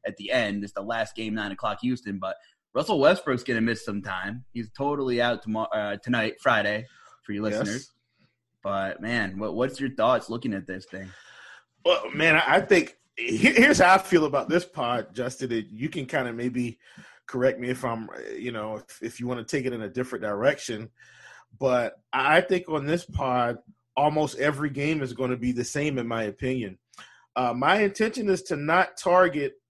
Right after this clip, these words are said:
Speaker 2: any starters in any games. Uh, and, and I hope we don't get maloned.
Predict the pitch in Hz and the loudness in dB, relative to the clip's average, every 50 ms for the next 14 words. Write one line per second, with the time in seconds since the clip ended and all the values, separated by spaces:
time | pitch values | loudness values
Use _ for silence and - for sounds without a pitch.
0 | _ _ - 156 160 170 175 175 135 - - - 170 175 185 175 135 107 92 76 | _ _ -4 -2 0 2 0 0 -2 -4 2 4 6 8 8 8 6 4 -4 -8
1 | - - - - - _ _ _ _ _ _ _ _ _ _ - 156 147 139 127 | -14 -18 -20 -20 -20 _ _ _ _ _ _ _ _ _ _ -6 -6 -6 -4 -2
2 | 151 165 170 180 170 147 170 180 185 165 123 90 - _ _ - - - - - | 0 0 2 2 2 4 4 4 4 2 -2 -4 -10 _ _ -20 -20 -20 -20 -20
3 | _ _ _ _ 113 120 123 117 120 117 113 127 123 120 - - 123 123 120 113 | _ _ _ _ -4 -4 -2 -2 -2 -2 -2 -2 -4 -6 -8 -8 -8 -8 -6 -6
4 | 110 123 135 123 170 175 170 170 165 165 160 165 156 160 147 175 165 139 151 143 | -4 -4 0 4 4 4 4 4 2 2 4 2 2 4 2 2 4 4 2 4
5 | 143 151 160 165 170 175 180 180 190 196 - | 4 6 6 6 6 6 6 4 2 0 -4